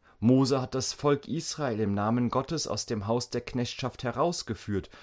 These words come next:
und nach Kanaan begleitet. Gottes Ja zu seinem Volk wird in der Person des Mose lebendig und lebt in Jesus Christus weiter. Durch seinen Sohn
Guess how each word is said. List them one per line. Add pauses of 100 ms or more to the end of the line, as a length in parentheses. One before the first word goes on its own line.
(220)
und
nach
Kanaan
begleitet. (840)
Gottes
Ja
zu
seinem
Volk (360)
wird
in
der
Person
des
Mose
lebendig (420)
und
lebt
in
Jesus
Christus
weiter. (880)
Durch
seinen
Sohn